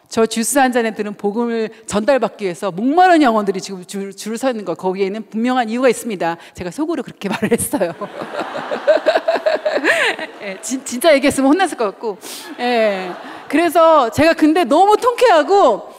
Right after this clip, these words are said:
"아, 하나님이 여기에 줄 세우시는 이유가 있다." 그리고 제가 일하다가 쳐다보고 일하다가 쳐다보면 정말 중국 사람들의 막 정말 시끄럽고 말 따다다다 하면서 두 시간, 세 시간을 기다리는 그 사람들 보면서 "야,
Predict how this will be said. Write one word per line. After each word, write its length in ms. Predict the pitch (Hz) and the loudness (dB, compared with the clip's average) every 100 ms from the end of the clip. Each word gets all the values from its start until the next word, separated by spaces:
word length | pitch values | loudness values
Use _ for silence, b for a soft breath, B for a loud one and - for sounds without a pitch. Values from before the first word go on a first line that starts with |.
| - | 0
"아, 60 | |
하나님이 960 | 262 269 294 403 403 381 349 359 247 180 | 2 4 4 4 2 0 2 2 0 0
여기에 260 | 233 254 339 | 2 2 2
줄 200 | - 277 | 2 2
세우시는 420 | 269 349 285 262 | 2 0 0 -2
이유가 180 | 208 208 | -2 -2
있다." 600 | 180 - 175 165 175 190 | -4 -8 -10 -10 -12 -10
그리고 580 | - 302 262 349 440 523 B B | 2 2 4 4 2 0 B B
제가 520 | - 247 247 302 359 349 B B B - | -2 0 2 2 2 -2 B B B 0
일하다가 500 | 262 330 330 294 294 | 4 4 4 4 2
쳐다보고 440 | 294 320 294 277 | 0 2 2 2
일하다가 380 | 240 294 285 269 | 4 4 4 0
쳐다보면 720 | 277 330 294 254 320 330 208 | 0 2 2 0 0 0 -2
정말 500 | - 320 403 453 453 | -4 -2 -2 0 0
중국 260 | 440 269 294 | 0 -2 0
사람들의 520 | 349 330 285 302 285 | 2 2 2 0 0
막 280 | 277 285 285 B B B | 2 0 -2 B B B
정말 300 | - 277 294 | -2 0 2
시끄럽고 760 | - 427 - 403 349 359 294 302 | 0 -2 2 4 4 2 0 2
말 160 | 294 285 | 2 2
따다다다 460 | 311 349 330 320 | 0 0 0 0
하면서 400 | 302 349 339 311 | 2 4 4 2
두 180 | - 277 | 0 0
시간, 240 | 269 311 | 2 2
세 100 | 302 | 2
시간을 300 | 320 320 302 | 0 0 0
기다리는 460 | 302 226 285 277 269 | 0 0 0 0 -6
그 160 | 269 302 | -4 0
사람들 300 | 339 339 311 | 2 2 0
보면서 540 | 233 226 226 302 262 - B B B | -4 -4 -2 -2 -2 -8 B B B
"야, 40 | - | -8